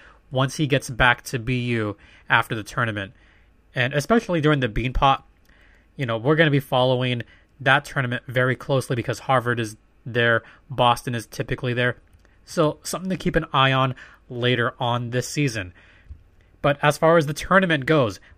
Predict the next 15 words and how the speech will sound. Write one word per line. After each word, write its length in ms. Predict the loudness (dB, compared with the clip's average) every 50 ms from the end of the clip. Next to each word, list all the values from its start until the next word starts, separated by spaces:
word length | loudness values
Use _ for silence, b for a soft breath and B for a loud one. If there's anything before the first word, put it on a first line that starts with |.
| _
once 200 | -2 -2 0 0
again, 200 | 2 2 2 0
Zegras, 440 | 0 0 -2 0 2 2 0 0 -4 b b b b b -12
nine 540 | -10 -6 0 4 6 6 6 6 4 0 -2 -2
assists. 640 | -2 -2 -2 0 0 2 2 0 0 -6 -14 -16 b b b b b b
U 240 | 2 2 4 6 4
S 120 | 4 4
A 120 | 2 0 0
beat 360 | -2 0 0 0 0 0 -2
the 80 | -4 2
Czech 220 | 4 4 4 4
Republic 520 | 2 0 2 4 4 6 6 4 4 2
four 380 | -4 -10 0 4 4 6 6 4
to 100 | 2 0
three 540 | -4 -4 -4 0 2 2 4 4 2 0